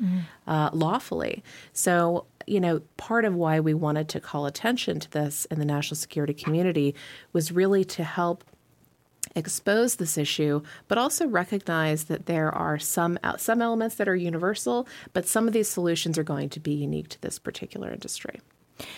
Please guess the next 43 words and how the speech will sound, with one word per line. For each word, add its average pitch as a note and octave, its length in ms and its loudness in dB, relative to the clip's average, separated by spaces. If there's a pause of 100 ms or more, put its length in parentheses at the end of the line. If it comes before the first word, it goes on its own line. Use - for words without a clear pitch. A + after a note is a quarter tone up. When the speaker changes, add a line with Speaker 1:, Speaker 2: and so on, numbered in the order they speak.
(240)
Speaker 1:
Emily, A#3+ 280 4
you A3+ 640 2 (500)
tried G#3 260 0
to F3+ 40 0
dig F#3+ 240 2
in G3 100 4
on E3+ 140 2
some E3 180 0
details. F3 500 2
The E3+ 100 -4
letter F#3 560 4
was E3+ 240 0
broad, E3 480 -2 (160)
necessarily D#3+ 580 0
so, D#3 320 0
and D#3+ 220 2
even F3+ 360 6
these E3 460 2 (120)
examples F#3+ 540 2
are, D#3+ 200 0
are F#3 80 -2
relatively E3+ 400 0
broad. E3+ 260 2 (420)
But G#3+ 160 2
Emily, B3+ 220 4
you B3 120 6
actually D#4 220 0
spoke G#3 320 2
to A3+ 60 0
a G#3 40 6
number F3 280 4
of D#3 80 0
women, E3 220 2
and, D#3 280 -2
and E3+ 140 0
I D#3+ 80 0
know, E3+ 160 2
Jenna, D#3 380 0 (120)
since - 640 -2
the - 140 -6
letter D#3+ 240 0
came D#3 240 -4
out, D3+ 160 -2